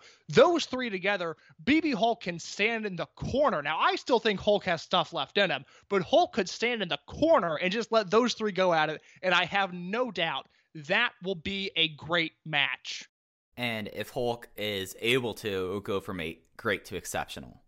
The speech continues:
Speaker 2: Like, that's the thing, is, like, I've, this is a match with a very high floor that I think I'm really excited about. And yeah, no, Jason Lee doing that in Fukuoka, of all places, notoriously one of the coldest venues in all of Japan, and getting everyone molten hot for that was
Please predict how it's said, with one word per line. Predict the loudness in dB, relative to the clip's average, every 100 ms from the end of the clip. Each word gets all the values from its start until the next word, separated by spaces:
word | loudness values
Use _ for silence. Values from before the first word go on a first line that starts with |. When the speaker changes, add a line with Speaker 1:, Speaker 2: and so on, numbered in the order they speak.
| _ _ _
Speaker 2:
Like, | -8 0
that's | 2 2
the | -2
thing, | -4 -2 -2
is, | -4 -4
like, | -2
I've, | -2 -2 -4
this | -4 -4
is | -4 -2
a |
match | 0 0 -2
with | -6
a | 0
very | 0 2
high | 2 0
floor | 0 -6 -4 -4 -6 -12 _ _ _
that | -4
I | -4
think | -6 -10 -12 -10
I'm | -10 -6
really | -6 -8 -10 -20 -20
excited | -12 -4 -2 0 -2
about. | -2 -4 -2
And | 2
yeah, | 2
no, | 4 2
Jason | 4 2 2 -2
Lee | 0 0 -2 -6 _ _ -2
doing | 0 2
that | 0 0
in | -8
Fukuoka, | -6 0 0 0 -4 -10 -10
of | -6
all | -6
places, | -6 -10 -10 -16 -12 -12 -12 _ _ -8
notoriously | -6 -2 -2 0 -2 -4
one | -4
of |
the | -6 -4
coldest | -4 -4 -6
venues | -6 -4 -4 -6
in | -6
all | -6
of | -6
Japan, | -12 -12 -8 -6 -6 -12 -20 _ _ _
and | -6 -2
getting | -2 -2
everyone | -4 -4
molten | -4 -6 -8 -10
hot | -6 -4 -4
for | -6
that | -6 -6
was | -10 -10